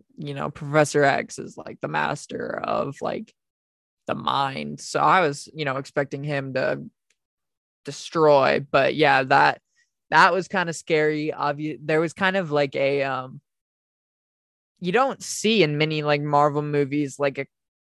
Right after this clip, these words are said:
creepy, like, chase scene, like, especially, like, in the case that, um, Wanda was, like, limping after them.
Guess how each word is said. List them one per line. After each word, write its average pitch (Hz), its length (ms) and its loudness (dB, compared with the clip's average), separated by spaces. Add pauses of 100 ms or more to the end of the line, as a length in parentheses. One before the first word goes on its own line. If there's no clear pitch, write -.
(240)
creepy, 160 720 2
like, 135 220 -4 (100)
chase 156 480 0
scene, 190 640 -4 (720)
like, - 560 2
especially, 175 760 0
like, 147 240 0
in 147 100 -4
the 147 80 -10
case 147 500 -4 (100)
that, 147 340 0 (120)
um, 143 480 -4 (1120)
Wanda 151 480 4
was, 143 180 2
like, 139 200 -2
limping 143 580 -2
after 156 360 0
them. 151 400 -2